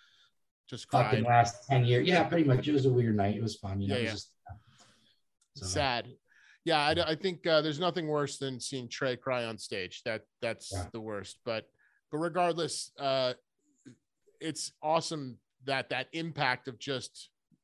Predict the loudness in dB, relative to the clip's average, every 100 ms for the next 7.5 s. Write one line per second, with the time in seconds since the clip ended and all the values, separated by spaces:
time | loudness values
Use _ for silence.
0 | _ -10 -8 -8 -10 -10 -6 -4 -4 -6
1 | -12 -10 -4 -2 -2 -2 -4 -4 -8 -8
2 | _ _ -6 -4 -2 0 0 -4 -2 -2
3 | 0 -2 -4 -2 -4 -2 -6 -8 -10 -14
4 | -18 -20 -8 -2 6 8 8 2 -2 0
5 | 2 4 4 2 -2 -2 -2 -4 -8 -4
6 | 0 0 2 4 2 2 -10 -10 -6 -4
7 | -4 -6 -6 -8 -10